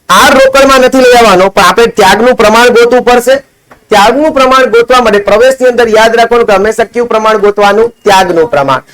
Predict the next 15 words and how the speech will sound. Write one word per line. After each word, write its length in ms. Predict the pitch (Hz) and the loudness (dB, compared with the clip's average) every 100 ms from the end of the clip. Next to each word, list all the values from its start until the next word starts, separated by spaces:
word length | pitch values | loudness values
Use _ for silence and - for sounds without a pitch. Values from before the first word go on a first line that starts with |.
| _ - | _ -4
તો 80 | |
ત્યાગના 440 | - 233 214 247 294 | -2 0 0 0 0
પ્રમાણ 300 | 269 269 262 | 0 0 2
ગોતવા 280 | 240 247 247 | 0 0 2
માટે 140 | 240 | 2
આપણે 180 | 214 233 | 0 0
પેલા 160 | 233 | 0
જૂનું 340 | 220 175 214 262 | 0 0 0 0
પ્રમાણ 320 | 233 214 208 | 0 0 2
આપ્યું 300 | 202 202 240 | 0 0 -2
છે 200 | 190 160 160 _ _ _ _ | 0 0 -2 _ _ _ _
અને 240 | 208 208 175 - _ - | -2 0 0 -4 _ -4
નવું 440 | 180 196 214 240 | 0 2 2 2
પ્રમાણ 340 | 240 220 214 214 | 0 0 0 0
પણ 300 | 208 226 | 0 0